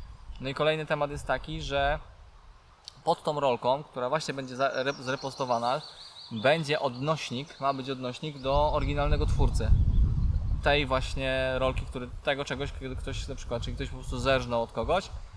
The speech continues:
no to będzie informacja o tym, kto to opublikował jako pierwszy i będzie do tej osoby odnośnik, co uważam, że jest fajną rzeczą.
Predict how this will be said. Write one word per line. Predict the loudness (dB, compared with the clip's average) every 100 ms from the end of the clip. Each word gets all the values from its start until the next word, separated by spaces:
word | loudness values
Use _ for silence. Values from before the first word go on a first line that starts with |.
| -16 -12 -2
no | 0
to | 4 4 4
będzie | 2 4 4 2
informacja | 0 2 4 4 4
o | 0
tym, | 0 -2
kto | -2 0
to | 0
opublikował | -2 -2 -6 0 0
jako | 0 -2
pierwszy | 0 0 0 -2
i |
będzie | -2 0 -2
do | -2
tej | -4
osoby | -4 -2
odnośnik, | 0 0 -2 -2 -4
co | 0
uważam, | 2 0
że | -2
jest | 0
fajną | 4 4 4
rzeczą. | 0 4 4